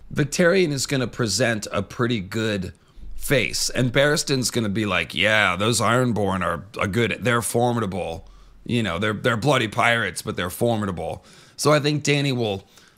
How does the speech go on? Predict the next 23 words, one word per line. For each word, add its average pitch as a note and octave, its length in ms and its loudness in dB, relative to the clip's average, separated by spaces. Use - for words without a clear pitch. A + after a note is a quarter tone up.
take C#3 220 2
him A#2+ 120 2
as G#2 200 0
an - 140 -4
uneasy G#2+ 460 0
ally E2 340 0
at D#2+ 140 -2
first. - 340 -4
But C3+ 120 0
there's E3+ 160 4
a E3 40 0
lot C3+ 220 2
of A#2 60 -2
ways A2+ 240 0
that G2 160 0
could F2+ 160 -6
go. D#2 260 -2
I - 40 -10
can't A#2+ 240 0
get G#2+ 140 -6
too F#2+ 160 -2
lost C#2+ 360 -4
there. - 280 -10